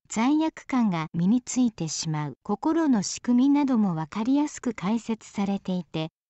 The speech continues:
癒されました。罪悪感を手放すためのアファメーションや、手軽に始められるエクササイズなどもあり、早速取り掛かることができました。自分らしいワクワクした生き方を取り戻したい。すべて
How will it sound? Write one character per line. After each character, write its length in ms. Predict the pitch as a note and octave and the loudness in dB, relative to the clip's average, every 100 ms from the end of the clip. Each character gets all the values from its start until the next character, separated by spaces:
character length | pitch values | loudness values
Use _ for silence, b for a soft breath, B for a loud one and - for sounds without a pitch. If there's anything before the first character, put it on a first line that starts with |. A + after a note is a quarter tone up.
| _ | _
癒 220 | F#3 G#3 | -2 -2
さ 180 | A3 A#3 | -2 -2
れ 140 | G#3+ G3 | 0 0
ま 140 | G3+ | -2
し 140 | - | -4
た。 160 | - E3 - | -8 -8 -6
罪 340 | A3 C4+ D#4 | 0 2 2
悪 220 | D#4+ - - | 0 -4 -4
感 280 | B3 A3 E3 | 0 2 0
を 60 | |
手 200 | D3+ F#3 | -2 -4
放 280 | G3+ A#3+ B3+ | 0 2 0
す 140 | B3 | -2
た 160 | - G#3 | -4 0
め 140 | F#3 | 0
の 180 | F3 E3 - | 0 -4 -4
ア 80 | C#4+ | -4
フ 140 | E4 | -2
ァ 20 | |
メ 160 | E4+ D#4 | 0 0
ー 40 | |
シ 180 | D4 D4 | 0 2
ョ 20 | |
ン 140 | C#4 A3 | 2 2
や、 160 | F3+ - _ _ _ | 0 -6 _ _ _
手 120 | G3+ | -2
軽 260 | B3+ C#4 D4 | 0 2 4
に 220 | C#4 B3 | 4 2
始 320 | - F#3+ A#3+ | -2 -2 2
め 160 | D4 C#4 | 2 2
ら 140 | A#3 | 0
れ 140 | A3+ C4 | 0 2
る 100 | B3 | 2
エ 120 | B3+ | 2
ク 120 | - | -2
サ 180 | - D#4 | -4 -4
サ 160 | - C4 | 0 0
イ 80 | |
ズ 160 | B3+ A#3+ | 0 2
な 160 | A3+ B3 | 2 2
ど 140 | A3+ | 2
も 80 | F#3 | 2
あ 160 | F3 | 0
り、 180 | D#3+ D3 - _ _ _ | -2 -4 -8 _ _ _
早 160 | - G3+ | -6 -6
速 460 | - C4 B3+ B3 - | -4 -6 -2 -4 -4
取 200 | - E3+ | -6 -6
り 20 | G#3 | -4
掛 200 | G#3 - | -6 -2
か 160 | D#4 | 0
る 80 | C#4+ | 0
こ 140 | - | -2
と 160 | G#3+ G#3 | -4 -2
が 140 | F3+ | -2
で 120 | D#3 D#3 | -4 -4
き 140 | G3+ | -2
ま 120 | G3 | -2
し 120 | - | -4
た。 200 | - D3+ - - | -8 -10 -8 -2
自 120 | G3+ | 0
分 280 | C4 D4+ C#4+ | 4 4 4
ら 140 | A#3 | 0
し 340 | - - G3 D3+ | -4 -4 -4 -2
い 60 | |
ワ 140 | A3 D4+ | -2 -2
ク 160 | - | 0
ワ 160 | D4 C#4+ | 0 0
ク 140 | - | -2
し 80 | - | -6
た 160 | - F3 | -6 -6
生 120 | D#3 | -6
き 180 | - - | -10 -10
方 340 | G#3 G#3 A3 | -8 -2 -2
を 40 | G3+ | -2
取 240 | F#3+ A3+ | -2 0
り 40 | |
戻 280 | C4+ C4 B3 | 2 2 0
し 200 | A#3 - | -4 -6
た 140 | G#3 F#3 | -4 -4
い。 100 | - | -6
す 220 | - - | -6 -2
べ 160 | D#4+ C#4 | 0 0
て 240 | - D#3 | -2 -6